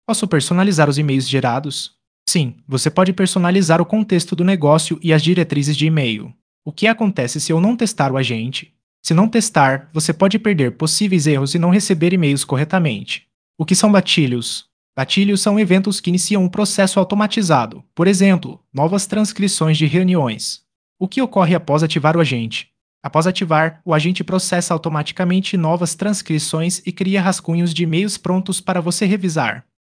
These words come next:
Quais tipos de e-mails o agente cria? Ele cria e-mails detalhados para vendas e e-mails mais curtos para chamadas gerais.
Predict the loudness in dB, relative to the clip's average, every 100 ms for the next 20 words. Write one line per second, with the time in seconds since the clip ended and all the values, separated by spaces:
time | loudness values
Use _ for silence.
0 | _ 0 2 2 0 0 2 4 4 2
1 | 2 2 2 0 -2 -2 -2 -2 -4 -10
2 | _ _ -2 0 2 2 4 4 4 2
3 | 0 -4 0 4 4 2 0 0 2 2
4 | 2 2 0 2 4 4 2 0 0 0
5 | -2 -2 -2 0 0 2 2 2 4 2
6 | 2 2 2 0 -4 -8 -8